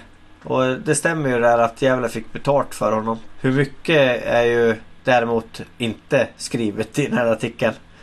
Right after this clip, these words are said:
Men att, eh, att, eh, Gävle I F och, eh, italienarna, eh, var överens om en övergång,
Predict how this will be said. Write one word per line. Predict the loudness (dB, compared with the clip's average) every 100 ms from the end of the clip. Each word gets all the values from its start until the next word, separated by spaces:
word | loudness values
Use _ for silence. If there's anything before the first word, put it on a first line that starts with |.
| -12
Men | -4 0
att, | 0 0 0
eh, | 4 4 4
att, | 2 -2 0
eh, | 2 2 0
Gävle | 2 4 4 4 0
I | 0 0
F | 0 -4
och, | -6 -6 -4 0
eh, | 2 2
italienarna, | 0 0 2 2 2 2 4 2 2 -4 -6
eh, | -2
var | 2 2
överens | 4 2 0 -2
om | -4
en | -2
övergång, | 0 0 0 -2 -4